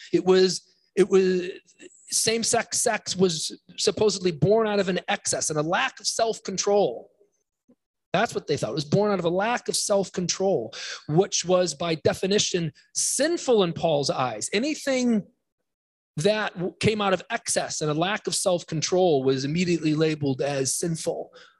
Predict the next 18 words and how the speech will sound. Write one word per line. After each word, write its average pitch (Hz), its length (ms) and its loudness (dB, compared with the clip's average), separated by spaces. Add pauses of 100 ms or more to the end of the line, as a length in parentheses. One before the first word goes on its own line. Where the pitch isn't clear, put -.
(220)
Paul 151 300 2
was - 640 -4 (160)
a - 80 -2
Stoic 185 500 0
in 135 140 -6
some 127 260 -4
ways. 117 380 -4
Stoicism 143 720 -2
was - 500 -4 (880)
a - 20 -10
form 143 380 -2
of 120 220 -6
Greek 139 260 -2
philosophy 139 680 -4
that 117 220 -6
the 127 80 -4
Apostle 131 360 -6
Paul 123 480 -4